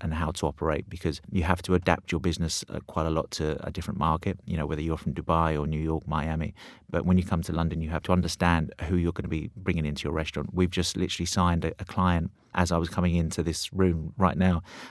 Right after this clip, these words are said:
uh, a Malaysian client coming into the U K, and they've actually created a brand new concept. They're so strong in Malaysia, they don't want their Malaysian fans to think it's exactly the same, a like for like. So they've created a brand new concept. So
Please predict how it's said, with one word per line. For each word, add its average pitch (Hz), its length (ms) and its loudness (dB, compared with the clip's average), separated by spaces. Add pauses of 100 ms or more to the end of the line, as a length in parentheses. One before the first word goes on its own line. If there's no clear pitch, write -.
uh, 90 220 2
a 98 80 0
Malaysian 90 440 8
client 87 380 4
coming 90 240 4
into 87 300 4
the 82 80 -4
U 80 140 0
K, 87 300 -2 (300)
and 87 100 4
they've 98 140 10
actually 95 240 2
created 92 480 0
a 90 60 0
brand 90 260 6
new 87 140 6
concept. - 720 0
They're 80 100 0
so 104 240 6
strong 101 280 4
in 87 80 6
Malaysia, 87 500 6 (220)
they 101 100 6
don't 101 100 8
want 101 120 2
their 95 120 6
Malaysian 87 320 4
fans 92 280 4
to - 40 -16
think 87 160 -2
it's 82 100 -4
exactly - 400 -6
the - 60 -8
same, 78 220 -2
a 82 40 2
like 85 220 2
for - 120 -4
like. 78 200 0
So - 80 -4
they've 87 80 -2
created 101 360 2
a 90 40 0
brand 87 280 6
new 78 100 0
concept. - 460 -4
So 82 180 2